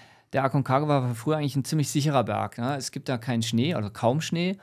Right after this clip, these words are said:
und du hast im Prinzip immer gutes Wetter im Sommer gehabt, äh, unterbrochen von Schlechtwetterphasen. Jetzt ist es so,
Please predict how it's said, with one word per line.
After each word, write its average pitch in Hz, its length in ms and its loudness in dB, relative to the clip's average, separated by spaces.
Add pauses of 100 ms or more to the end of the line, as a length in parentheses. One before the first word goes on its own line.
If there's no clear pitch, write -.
(460)
und 131 380 4
du 120 80 -2
hast 131 220 0
im 139 80 0
Prinzip 160 580 0 (320)
immer 180 260 8
gutes 165 280 0
Wetter 147 200 4
im 170 120 4
Sommer 160 260 2
gehabt, 156 580 -2
äh, 135 400 0 (760)
unterbrochen 135 640 4
von 135 120 0
Schlechtwetterphasen. 123 920 -2
Jetzt 175 240 4
ist 160 100 -4
es 127 160 -2
so, 143 260 -2